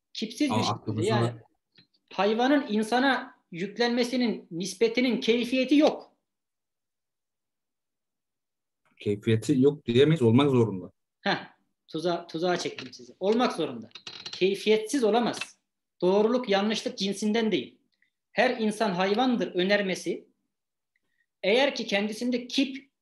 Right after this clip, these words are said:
Speaker 1: kastedilmezse bir önerme değildir.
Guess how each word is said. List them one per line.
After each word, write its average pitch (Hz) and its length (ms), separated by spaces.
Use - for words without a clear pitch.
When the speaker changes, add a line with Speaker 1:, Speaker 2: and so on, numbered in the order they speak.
Speaker 1:
kastedilmezse 214 1040
bir 277 120
önerme 226 400
değildir. - 600